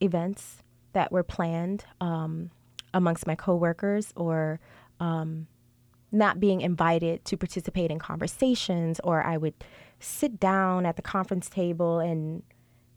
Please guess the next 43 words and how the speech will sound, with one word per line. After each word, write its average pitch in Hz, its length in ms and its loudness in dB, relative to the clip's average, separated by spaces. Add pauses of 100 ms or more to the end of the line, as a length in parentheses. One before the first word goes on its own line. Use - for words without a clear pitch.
no 202 240 4
one 269 180 2
would 277 140 2
sit 254 160 -4
next 233 300 -6
to 247 120 -2
me, 180 300 -6 (100)
or 202 100 4
no 220 120 8
one 294 100 4
would 330 100 4
just 294 120 -6
come 277 160 2
up 285 100 2
and 214 140 4
talk 214 280 2
to 208 100 2
me. 147 100 2
It 208 40 4
was 269 140 4
just - 180 -2 (300)
very, 330 680 4 (320)
it - 40 2
was 254 140 6
a 262 60 8
very 269 340 6
different 220 340 2
experience, 185 680 -2
and, 208 200 4 (140)
and, 214 300 6
and 226 240 4
coming 220 320 2
off 180 240 0
of 165 180 -2
the 170 140 0
trauma 170 400 0
of 160 80 -8
a 151 60 -4
fire - 600 -2 (320)
and 202 180 6
not 190 240 4
feeling 175 520 2
held, 160 580 -2